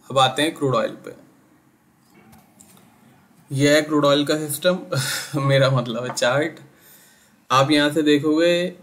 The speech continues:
इकसठ पचास से तो vertical आपको दिखेगा एक पाँच dollar का ज़बरदस्त एक green और blue system। पूरा का इकसठ पचास से जो buying शुरू हुई है उस अभी तक मतलब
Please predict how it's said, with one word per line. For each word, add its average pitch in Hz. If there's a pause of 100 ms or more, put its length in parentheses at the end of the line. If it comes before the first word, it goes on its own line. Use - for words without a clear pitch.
(260)
इकसठ 147
पचास 143
से 170
तो 165
vertical 143
आपको 139
दिखेगा 139
एक 147 (220)
पाँच 131
dollar 131
का 139
ज़बरदस्त 135
एक 143 (1400)
green 135
और 131 (260)
blue 131 (680)
system। 151 (720)
पूरा 160
का 165
इकसठ 156
पचास 151
से 160
जो 156
buying 143
शुरू 147
हुई 139
है 156 (520)
उस 135 (320)
अभी 139
तक 151 (400)
मतलब 127